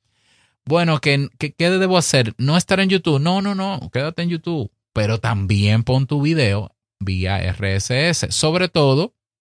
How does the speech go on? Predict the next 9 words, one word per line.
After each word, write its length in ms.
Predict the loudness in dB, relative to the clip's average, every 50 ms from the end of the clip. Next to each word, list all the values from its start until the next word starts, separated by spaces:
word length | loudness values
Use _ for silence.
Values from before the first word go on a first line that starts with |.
| _ _ _ _ -8
si 160 | -4 -2 0
es 60 | 0
un 140 | 0 0 0
video 460 | 0 2 2 4 4 2 2 0 0
que 100 | 0 -2
tiene 560 | 0 0 0 0 0 0 0 0 -2 -2 -4 -8 _ _ _ _ _ _ _ _ _ _
atractivo, 760 | -8 -8 -4 -2 -2 -2 -2 -2 -2 0 0 0 0 -2 -2 -4
que 100 | -4 -6
tiene, 720 | -4 -4 -4 -2 -2 -2 -2 -2 -2 -2 -4 -6 -8 -12